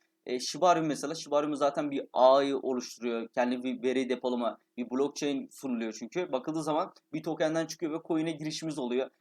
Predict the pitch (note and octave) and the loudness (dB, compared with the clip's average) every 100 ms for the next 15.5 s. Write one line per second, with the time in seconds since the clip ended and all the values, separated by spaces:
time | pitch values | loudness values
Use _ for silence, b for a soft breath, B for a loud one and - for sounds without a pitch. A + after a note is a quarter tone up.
0 | _ E3 F3 E3 F#3+ G3+ G3 E3+ G3 - | _ -4 -4 -2 -2 2 0 0 -4 -4
1 | F#3+ F#3 - - - E3 F3+ F3 C#3 C#3 | -6 -6 -8 -8 0 2 2 0 0 0
2 | D#3 D3 D3+ D3 D3 - B2+ B2+ A#2 A2 | -2 -2 -2 -2 -6 -6 -8 -6 -4 -2
3 | C#3 D#3+ F#3+ F#3+ F#3+ F3 - - F#3+ G#3 | -2 0 2 2 2 0 -2 -4 2 2
4 | E3 D#3 F#3 E3+ F3 F3 D#3+ - D3+ - | 4 8 8 6 0 0 0 -2 -2 -2
5 | G3+ G#3 D#3+ D#3 G3 A3+ - - D#3+ F#3 | -8 -4 -2 2 2 0 -8 -2 0 0
6 | F#3+ F#3+ - F#3 E3 A2+ F#2+ - C3 D3 | -2 -4 -2 2 6 6 2 0 2 2
7 | C#3 - _ - - A3 G#3+ F3 E3+ E3+ | -2 -8 _ -12 -6 0 2 0 4 4
8 | D3 D#3 G#3 F#3+ C#3+ D#3+ - - F#3 E3+ | 6 0 -2 -4 -6 -4 -2 0 0 0
9 | E3+ G3 D#3+ D#3+ E3+ F3+ D3+ D3+ G#3 G3+ | -2 -2 -2 -4 -4 -4 -8 -8 -6 0
10 | F#3 C#3+ D#3 G3 E3+ F#3+ F3 F#3 G#3 G#3+ | 2 2 0 -2 0 0 0 0 2 0
11 | b _ - C3+ C3 B2+ G3+ G#3+ G3+ F#3+ | b _ 0 2 2 0 2 4 4 2
12 | G#3 F#3+ C3+ D#3+ E3+ - G#3 F#3 F#3 F#3+ | 0 0 4 4 4 -2 4 4 6 6
13 | G#3+ - G3 F#3+ E3 E3+ - F#3+ G#3 - | 6 4 0 0 0 -8 -2 0 0 2
14 | G3+ G3+ F#3 D#3+ D3+ C#3+ D#3 D#3+ D#3 G3 | 2 8 6 8 4 4 -2 -2 -2 -2
15 | F3 E3+ D#3+ F#3 | -2 2 2 2